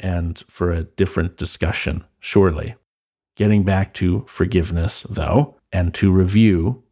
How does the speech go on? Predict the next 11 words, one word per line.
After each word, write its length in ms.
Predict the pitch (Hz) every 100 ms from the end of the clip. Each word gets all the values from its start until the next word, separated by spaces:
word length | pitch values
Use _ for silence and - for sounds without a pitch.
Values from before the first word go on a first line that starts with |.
| _
here 560 | _ 131 92 87 131 - _ _
are 100 | 92
what 160 | 90 87
I 180 | 107 127
think 440 | - 87 85 - _
are 160 | 90 92
the 140 | 90
three 340 | 90 - 107 120
steps 720 | - - 85 85 - - - _ _
of 180 | - 95
forgiveness 760 | - 92 87 82 101 - -